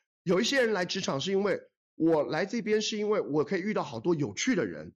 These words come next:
有趣的事、新鲜的挑战。啊，游乐场不是单纯轻松叫游乐场，你也知道很多的游乐场是有那种高空弹跳的，充满惊险跟危险的。啊，那你说在家里我得不到这种惊险跟刺激，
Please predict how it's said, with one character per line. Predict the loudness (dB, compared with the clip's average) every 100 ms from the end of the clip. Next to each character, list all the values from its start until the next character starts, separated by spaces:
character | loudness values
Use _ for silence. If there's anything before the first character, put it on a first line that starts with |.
| _ _
有 | -10 -8
趣 | -6 -2
的 | 0
事、 | 0 -2 -4 -8 _
新 | -6 -4
鲜 | 0 0
的 | 0
挑 | -2 -6 -4
战。 | -4 -4 -6 _ _
啊， | -2
游 | 4 4
乐 | 4
场 | 0 -2 -4
不 | -4
是 | -2
单 | 0 0
纯 | -2
轻 | -2 -2 0
松 | 0 0
叫 | 2
游 | 0 0
乐 | -2
场， | -2 -4
你 | -2
也 | -2
知 | -2 -4
道 | -2
很 | 0
多 | 0
的 | 2
游 | 2
乐 | 2 2
场 | -2 -10 -14 -8
是 | 0
有 | 2
那 | 2
种 | 0
高 | 0 0
空 | 2 0
弹 | 0 0
跳 | 0 0 -2
的， | -10 _ -8
充 | -2 2
满 | 2 2 2
惊 | 4 4
险 | 4 2 2
跟 | 0 0
危 | 2 2
险 | 2 0 -4
的。 | -10 _ _ _ -6
啊， | -2 0
那 | 0
你 | 2 2
说 | 4
在 | 2
家 | 2 0
里 | 2
我 | 0
得 | 2 0
不 | 0
到 | 0
这 | 0
种 | -2 -2
惊 | 0 2
险 | 0
跟 | -2 -4
刺 | -4 -4
激， | -4 -6